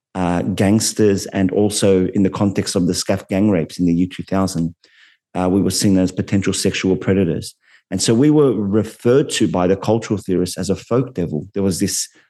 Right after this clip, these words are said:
uh, aura around Arab and Muslim men that was, uh, regularly demonizing us as this kind of predator, but the specific type of predator was never pinned down. It was kinda like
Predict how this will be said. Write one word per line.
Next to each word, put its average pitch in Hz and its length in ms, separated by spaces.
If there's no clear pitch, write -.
uh, 104 180
aura 131 400
around 98 380
Arab 101 280
and 95 100
Muslim 95 360
men 87 400
that 101 180
was, 95 380
uh, 87 160
regularly 117 560
demonizing 92 800
us - 380
as 92 540
this 95 140
kind 113 260
of 98 360
predator, 120 500
but 98 440
the 104 180
specific - 720
type 117 260
of 98 160
predator 101 500
was 104 580
never 110 560
pinned 107 220
down. 107 260
It - 60
was 95 160
kinda 107 220
like 92 160